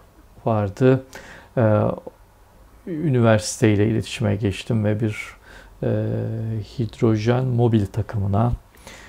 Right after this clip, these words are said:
e, yani hidrojen yakıt pili, tübitak o dönemde hidrojen yakıt pili araç yarışmalarını halen düzenliyordu.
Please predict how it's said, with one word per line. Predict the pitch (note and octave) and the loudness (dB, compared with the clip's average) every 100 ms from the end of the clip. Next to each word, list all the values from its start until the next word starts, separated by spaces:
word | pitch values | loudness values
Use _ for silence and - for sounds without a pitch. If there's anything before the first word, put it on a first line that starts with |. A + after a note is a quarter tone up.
| - - | -20 -2
e, | A2+ G#2 G#2+ A2 A#2 | 0 2 0 -2 0
yani | G#2 G#2 | 0 0
hidrojen | A2 A2+ A2 | 0 0 2
yakıt | A2+ A2 - - | 2 2 0 0
pili, | G#2+ | -2
tübitak | - A2 A#2 - | 0 0 0 0
o | G#2+ | 0
dönemde | G#2 G#2 G#2 | 0 -2 -4
hidrojen | A2 G#2+ G#2+ | -4 -2 0
yakıt | G#2+ G#2 - | -2 -4 -4
pili | G#2+ | -2
araç | A#2 G#2+ G#2 - | 0 0 -2 0
yarışmalarını | A#2+ G#2+ - G#2 G2+ G2+ | 2 2 0 0 0 2
halen | G#2+ G2 F#2+ | 2 2 -2
düzenliyordu. | G2 G2+ F#2+ G2 G2 G2+ G2+ C3 | -2 -2 -2 -2 -2 -4 -2 -2